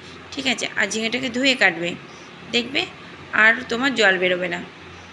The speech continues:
দেখো আমি লবণ হলুদ দিয়ে দিয়েছি, লবণ হলুদ দিয়ে এখন একটু ভালো করে নাড়িয়ে চাড়িয়ে আবারও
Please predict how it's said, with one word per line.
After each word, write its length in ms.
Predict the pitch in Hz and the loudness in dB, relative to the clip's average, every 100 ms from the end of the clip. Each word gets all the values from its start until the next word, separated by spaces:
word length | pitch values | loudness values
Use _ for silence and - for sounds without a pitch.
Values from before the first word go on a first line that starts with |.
| - 233 | -14 -4
দেখো 240 | 233 233 | -2 0
আমি 120 | 247 240 | 0 2
লবণ 320 | 208 202 226 | 2 2 -2
হলুদ 280 | 220 220 220 | -4 -4 -4
দিয়ে 180 | 190 190 | -4 -2
দিয়েছি, 420 | 208 208 202 269 330 - - - - - | -2 -2 -2 -4 -6 -8 -16 -16 -18 -6
লবণ 260 | 196 196 208 | -2 0 0
হলুদ 220 | 214 214 208 | -2 -4 -4
দিয়ে 140 | 254 | -2
এখন 200 | 233 214 202 | -2 -2 -6
একটু 180 | 202 - | -8 -8
ভালো 220 | 220 202 196 | -6 -4 -4
করে 140 | 214 233 | -2 0
নাড়িয়ে 320 | 214 190 190 | 0 0 -2
চাড়িয়ে 240 | 208 240 - | -2 -2 -2
আবারও 340 | 233 247 269 | 0 2 2